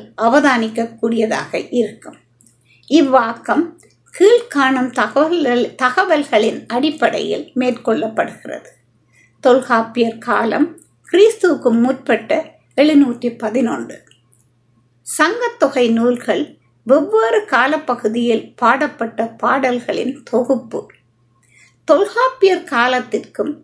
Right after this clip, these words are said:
சங்க இலக்கியங்களின் காலத்திற்கும் இடையில் ஆக குறைந்தது இருநூறு ஆண்டுகள் இடைவெளி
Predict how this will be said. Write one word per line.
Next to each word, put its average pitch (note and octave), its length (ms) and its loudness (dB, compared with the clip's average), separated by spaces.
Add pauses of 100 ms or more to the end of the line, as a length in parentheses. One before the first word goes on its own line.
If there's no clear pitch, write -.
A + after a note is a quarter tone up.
(240)
சங்க F#4+ 380 0 (180)
இலக்கியங்களின் C#4+ 920 2
காலத்திற்கும் A#3 840 -4 (380)
இடையில் C4+ 500 2 (420)
ஆக E4+ 380 2
குறைந்தது A3+ 720 -2 (280)
இருநூறு F#4+ 640 4 (100)
ஆண்டுகள் B3+ 600 2 (160)
இடைவெளி A#3 600 2